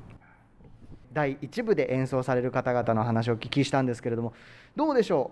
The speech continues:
う？聴きどころや楽しみ方のポイントなどはありますか？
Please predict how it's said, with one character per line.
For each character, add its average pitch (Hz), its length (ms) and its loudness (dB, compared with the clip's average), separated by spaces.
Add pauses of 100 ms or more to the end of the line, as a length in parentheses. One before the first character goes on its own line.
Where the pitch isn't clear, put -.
う？ - 40 -16
聴 156 100 -6
き 233 180 -4
ど 233 160 4
こ 214 180 2
ろ 208 100 8
や 185 200 6
楽 180 220 2
し 226 160 -2
み 220 160 2
方 202 240 2
の 185 100 2
ポ 160 220 4
イ 202 80 4
ン 220 80 -2
ト 220 100 2
な 214 140 4
ど 175 120 4
は 120 200 2
あ 135 60 0
り 143 100 0
ま 143 160 0
す 143 100 -12
か？ 113 280 -2